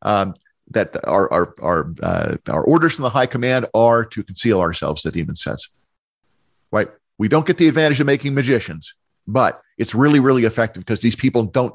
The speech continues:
they don't even perceive us. They just think they're worshiping forces.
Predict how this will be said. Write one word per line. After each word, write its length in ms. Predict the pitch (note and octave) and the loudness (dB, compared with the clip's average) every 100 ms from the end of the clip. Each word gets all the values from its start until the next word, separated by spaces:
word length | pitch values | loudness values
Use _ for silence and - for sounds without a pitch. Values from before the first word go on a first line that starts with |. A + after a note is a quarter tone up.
| _ | _
they 120 | A#2 | 0
don't 180 | B2 C3 | 0 2
even 220 | C3+ A#2+ | 0 0
perceive 520 | G#2+ A#2 - F3 D#3 | 0 -2 0 2 2
us. 360 | G#2 D#2+ - - _ _ - | 2 0 -4 -12 _ _ -2
They 100 | A#2+ | 0
just 260 | D#3 D3 | 0 0
think 180 | D3+ C3+ | -2 0
they're 100 | A#2+ | 0
worshiping 600 | G#2 A#2 - A2 G2+ E2+ | 2 2 0 -4 -4 -6
forces. 880 | - - - A#2+ A2+ - D2 - - | -12 -20 -6 0 0 -2 -10 -12 -18